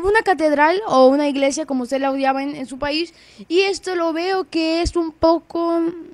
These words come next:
lo veo real, el cielo se ve real. Eh, los lados se ven real.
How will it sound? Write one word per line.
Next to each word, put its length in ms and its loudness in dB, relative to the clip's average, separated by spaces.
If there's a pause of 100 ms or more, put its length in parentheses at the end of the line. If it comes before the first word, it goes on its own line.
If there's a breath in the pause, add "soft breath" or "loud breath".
(160)
lo 140 8
veo 160 12
real, 640 6
el 120 2
cielo 220 2
se 160 2
ve 140 4
real. 480 4 (960 soft breath)
Eh, 300 2
los 280 -2
lados 300 2
se 100 4
ven 180 2
real. 800 2